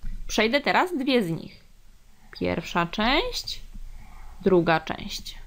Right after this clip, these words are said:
Przeszłam dwie trzecie. Z sześciu. Jaki wynik dostałam? Wylądowaliśmy na czwórce, czyli dwie trzecie z sześciu to jest cztery.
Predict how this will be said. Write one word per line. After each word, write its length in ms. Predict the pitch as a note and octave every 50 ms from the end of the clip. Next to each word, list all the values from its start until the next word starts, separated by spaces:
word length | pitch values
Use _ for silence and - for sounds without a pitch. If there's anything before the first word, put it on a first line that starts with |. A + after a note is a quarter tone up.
| - - - - - - - - - -
Przeszłam 480 | - - A#3 A#3 - A#3+ G#3 F#3+ F#3+ E3+
dwie 440 | E3 F#3+ F3+ A3 B3 C4 C4 C4 C#4 - - - - - -
trzecie. 600 | - - - - G#3 E3 E3 - - - B3 B3 C#4+ E4 G#4 A#4 - - - - - _ - _ - - - - - -
Z 200 | B3+ C4+ D#4 -
sześciu. 580 | - - A3+ D#3+ D#3 F3 - - - - - F#3 - - - - - -
Jaki 320 | F#3+ F3 F3 G3+ - - B3+
wynik 300 | A#3+ C4+ C#4 C#4 C4 A#3
dostałam? 560 | B3+ B3+ - - C4 B3 B3 C4 C#4+ D#4+ G#4+ A4 - - - - - - - - - - - - - - - - - - - - - - - - -
Wylądowaliśmy 920 | D#4+ D#4 D#4 C4+ G#3+ F#3+ F#3 F3+ F3+ F3 F3+ F3+ - - A#3 A#3+ C4+ D#4 - - - - - -
na 80 | A4 G4
czwórce, 640 | G4 - - F#3 E3+ E3+ - - - - - F3+ - - - - -
czyli 240 | - - B3 A#3 G#3
dwie 360 | F3+ E3+ G3 A3 C4+ B3+ A#3+
trzecie 580 | A#3 - - - - G#3 F#3+ F#3+ - D#3+ - E3
z 180 | E3+ F3+ G3 -
sześciu 400 | - G3+ D#3 D#3+ - - - E4 B4+ - - - - -
to 100 | - -
jest 260 | C#4+ A#3+ A#3 - - -
cztery. 400 | - - - D#3 C#3+ - -